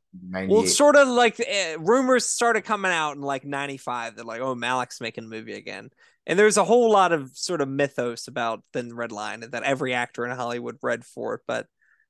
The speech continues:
Speaker 1: when it came out, it was a big, big thing. I think that I would,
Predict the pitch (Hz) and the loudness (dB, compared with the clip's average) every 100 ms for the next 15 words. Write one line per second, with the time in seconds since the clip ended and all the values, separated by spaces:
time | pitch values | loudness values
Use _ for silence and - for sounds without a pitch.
0 | _ - 160 220 214 226 196 185 143 135 | _ -4 2 4 4 2 4 4 2 0
1 | 131 135 123 160 131 135 120 123 113 127 | -2 -4 0 0 0 -4 -4 -10 -8 -8
2 | 127 156 - 143 - 143 143 135 | -6 -4 -2 -2 0 -2 -2 -4